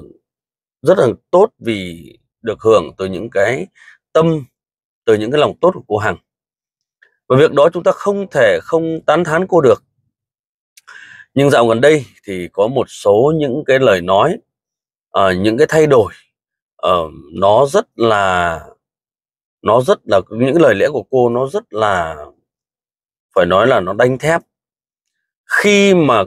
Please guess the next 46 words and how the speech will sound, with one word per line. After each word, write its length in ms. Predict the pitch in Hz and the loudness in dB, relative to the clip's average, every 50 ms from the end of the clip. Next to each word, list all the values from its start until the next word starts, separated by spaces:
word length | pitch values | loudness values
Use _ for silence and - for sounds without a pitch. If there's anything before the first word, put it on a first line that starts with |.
| - | 0
cô 140 | - 147 151 | 0 2 2
Hằng, 340 | 139 135 127 104 98 92 90 - | 2 2 0 -2 -4 -6 -8 -4
cô 140 | - 117 120 | 0 2 4
ấy 100 | 135 101 107 | 4 4 4
ở 60 | 101 90 - | 2 2 0
trong 180 | - 117 120 | -4 -6 -6
trại 300 | - - 131 113 73 82 | -4 -4 -6 -4 -4 -4
ra 300 | 101 123 131 131 123 117 | -4 -2 0 0 0 -2
ấy, 100 | 120 123 123 | -2 -4 -8
thì 400 | - 107 90 80 82 82 73 _ _ _ _ _ _ _ _ _ _ _ _ _ _ _ _ _ _ _ _ - | -12 -14 -12 -12 -14 -16 -20 _ _ _ _ _ _ _ _ _ _ _ _ _ _ _ _ _ _ _ _ -8
khi 300 | - - - - 156 151 131 | -6 -6 0 2 2 2 2
cô 120 | 151 156 | 2 2
về, 400 | 135 123 123 113 110 101 90 85 - | 4 4 4 4 4 4 2 -2 -6
cô 140 | _ 113 113 | _ -8 -6
đã 120 | 107 104 123 | -4 -4 -4
mở 300 | 131 117 98 73 53 57 - | -2 -2 -2 -2 -4 -6 -8
cái, 360 | - 87 90 90 101 120 135 | -6 -6 -6 -6 -8 -10 -8
vừa 160 | 139 123 110 | -4 -4 -2
rồi 160 | 95 98 92 82 - | -2 -2 -2 -2 -4
cái, 140 | 101 110 127 131 123 113 117 | -4 -2 0 0 0 2 2
gọi 120 | 104 80 85 | 0 0 0
là, 60 | 87 - | 0 -2
tech 120 | - 147 | -4 -4
show 300 | - - - 151 139 135 | -4 -2 0 2 4 4
hay 60 | 127 120 | 4 2
là 60 | 113 104 | 0 -2
cái 80 | 127 | -4
gì 80 | 127 113 | -2 0
đó. 220 | 101 107 139 165 - _ _ _ _ _ _ _ _ _ _ _ _ _ _ _ _ _ _ _ - | 0 0 0 -2 -6 _ _ _ _ _ _ _ _ _ _ _ _ _ _ _ _ _ _ _ -4
Thì 60 | 127 | -2
cái 100 | 151 165 | 0 2
buổi 140 | 147 127 107 | 4 4 4
livestream 420 | 107 127 127 - - 160 147 147 | 2 0 0 -2 -4 -4 -2 0
đó 280 | 135 127 127 147 175 190 | 2 2 4 2 2 2
nha, 100 | 180 170 | 0 -2
thưa 140 | - - 127 | -2 -4 -10
quý 120 | - 151 135 | -12 -6 -6
vị, 220 | 139 95 - - _ _ _ | -6 -6 -6 -10 _ _ _
cái 80 | - 147 | -6 -2
buổi 140 | 131 104 87 | 0 0 0
livestream 500 | 82 107 117 113 - - - 131 123 117 | 0 0 -2 -2 -4 -4 -4 -2 -2 -2
của 140 | - - 92 | -2 -2 -2
bà 100 | 87 95 | 0 0
Nguyễn 220 | 92 87 90 107 123 | -2 -2 -4 -6 -6
Phương 140 | - 127 113 | -6 -4 -2
Hằng 280 | 110 113 110 104 92 | -2 0 0 -2 -2